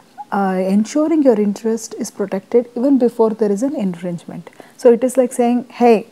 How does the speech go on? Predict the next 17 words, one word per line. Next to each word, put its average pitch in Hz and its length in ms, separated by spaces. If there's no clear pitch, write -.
beware, 220 320
I 196 180
have 214 180
my 214 80
rights 180 240
on 165 140
this." - 220
So 196 420
it's 220 200
like, 226 240
um, 196 640
ki-, 233 260
taking 262 360
a 196 520
step - 420
ahead, 185 500
uh, - 100